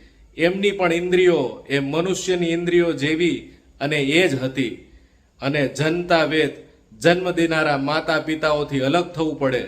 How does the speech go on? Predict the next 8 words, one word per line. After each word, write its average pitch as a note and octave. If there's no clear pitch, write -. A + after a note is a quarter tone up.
સ્વયં E3+
પોતાના D#3
જનક, D#3
પોતાના D3
તાત, D#3
પોતાના C#3
પિતા F3+
એ C#3+